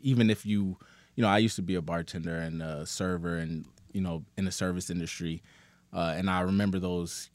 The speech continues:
getting home at three A M and still trying to do stuff during the day. Uh, and you will have to try to make up your sleep somewhere. You will have to cut off your phone, get the blackouts, and sleep during the, the middle of the day just to,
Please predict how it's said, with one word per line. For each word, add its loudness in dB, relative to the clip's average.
getting -4
home -2
at -4
three -2
A -4
M -4
and -6
still -6
trying -2
to -4
do -8
stuff -6
during -2
the -4
day. -4
Uh, 0
and 4
you 2
will 6
have -2
to -4
try -4
to -4
make -6
up -10
your -6
sleep -8
somewhere. -6
You -4
will 2
have -2
to -4
cut -2
off -2
your -8
phone, -2
get -6
the -4
blackouts, -4
and -2
sleep -2
during -2
the, 0
the -2
middle 0
of -4
the -6
day -4
just -8
to, -4